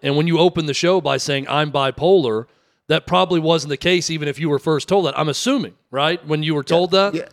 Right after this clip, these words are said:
Speaker 2: yeah,
Speaker 1: How much does
Speaker 2: but
Speaker 1: that help you to say it?
Speaker 2: But, you know, you said now. There's n-, there's n-, nothing that the N F L is doing to really impact these kids' lives. Now,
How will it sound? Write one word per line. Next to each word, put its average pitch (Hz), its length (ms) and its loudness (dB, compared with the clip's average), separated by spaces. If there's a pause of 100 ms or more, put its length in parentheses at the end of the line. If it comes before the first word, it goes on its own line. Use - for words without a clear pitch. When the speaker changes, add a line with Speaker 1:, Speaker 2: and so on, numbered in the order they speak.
Speaker 2:
yeah, 208 140 4
Speaker 1:
How 285 100 6
much 240 140 0
does - 160 4
Speaker 2:
but 208 60 8
Speaker 1:
that 185 80 2
help 214 200 2
you 175 80 -2
to 143 80 -2
say 180 240 2
it? 107 160 -8 (220)
Speaker 2:
But, 139 260 -2 (220)
you 190 80 0
know, 151 320 -2
you 208 160 6
said 120 340 2
now. 127 380 -2 (1000)
There's 151 280 0
n-, 131 260 -8
there's 139 340 2
n-, 117 300 -6
nothing 113 680 2
that 98 180 0
the - 100 -6
N 117 160 -2
F 110 220 -6
L 104 400 -2
is 98 180 -4
doing 95 560 -4 (460)
to 120 80 -8
really 110 320 0
impact 104 420 -4
these 107 240 -4
kids' 104 340 -4
lives. 107 320 -8
Now, 127 320 -4